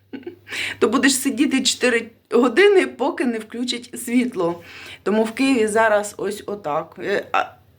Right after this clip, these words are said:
і я так думаю, ні-, ду-, думаю, нічого собі, дійсно. Ну, там ладно, хто там з більш-менш нижчих, е, поверхів мо-, можуть там сходами скористатися, а х-,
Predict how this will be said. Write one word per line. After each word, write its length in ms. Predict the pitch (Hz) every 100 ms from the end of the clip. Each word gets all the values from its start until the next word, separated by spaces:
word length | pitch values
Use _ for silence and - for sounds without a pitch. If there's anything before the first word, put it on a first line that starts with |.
| -
і 120 | 143 247
я 140 | 240
так 200 | 277 262
думаю, 320 | 247 285 294
ні-, 220 | 311 302 - 196
ду-, 400 | 240 - - 226
думаю, 300 | 359 359 349
нічого 680 | 359 349 370 359 294 330 359
собі, 440 | 359 302 247 285 240 185
дійсно. 760 | 208 294 392 349 254 220 190 185 - - - - - - -
Ну, 320 | 302 277 254
там 240 | 254 254
ладно, 360 | 277 339 339 240
хто 160 | -
там 440 | 233 226 214 196 160 - _ _ _ _ _ _ - - - - _ _ - -
з 140 | 202
більш-менш 680 | 214 240 269 247 247 247 240
нижчих, 680 | 220 262 240 240 233 240
е, 400 | 226 214 220 214
поверхів 600 | 208 226 202 190 - 190
мо-, 200 | 196 196
можуть 460 | - 220 214 214 214
там 420 | 214 202 190 131 - _ _ _
сходами 520 | - - 233 220 220
скористатися, 840 | 226 - 214 208 - 180 185 185 180
а 100 |
х-, 120 | 202